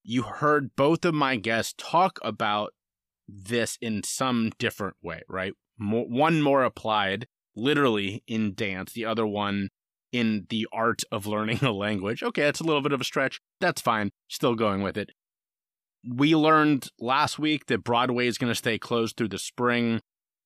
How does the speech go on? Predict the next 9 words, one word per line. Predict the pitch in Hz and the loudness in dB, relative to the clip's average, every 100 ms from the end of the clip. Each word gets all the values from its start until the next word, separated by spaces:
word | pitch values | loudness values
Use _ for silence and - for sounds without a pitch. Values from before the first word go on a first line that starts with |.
| - | -2
There | 123 117 | 2 2
are | 107 | 2
millions | 113 127 131 143 143 151 147 139 120 | -2 -2 2 4 4 4 4 4 2
of | 120 | 0
lives | 110 110 110 110 101 | 0 0 2 0 -2
that | 110 | -2
are | 104 | -2
being | 90 113 104 101 | 0 -2 -2 -2
upended, | 107 - 104 101 98 92 | -4 -4 -4 -2 -2 -6